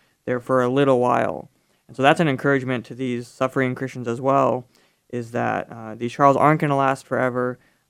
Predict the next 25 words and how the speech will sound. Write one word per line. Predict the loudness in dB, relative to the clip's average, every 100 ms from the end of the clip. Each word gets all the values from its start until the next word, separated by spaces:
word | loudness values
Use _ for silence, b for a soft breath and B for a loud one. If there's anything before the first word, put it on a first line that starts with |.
| -20
Uh, | -16 -14 -14
you're | -10 -4
gonna | -2 -2
be | -2 -2
free | 2 2
of | 2
them | 0
eventually, | 2 2 2 -2 -2 -4
and | -6
the |
inheritance | -10 -2 2 2 2 -6 -4
that | -4
you | -4 -6
have | -4 -2 -2 -2
coming | -2 0 -2 -4 -10 b b b _
is | -4 -4 -8 -6
far | 4 4 4
greater | 2 2 2 2
than | -2 -6
the |
suffering | -2 -2 -2 -4 -4
that | -4
you | -6
have | -6 -8
now. | -10 -14 -16 -20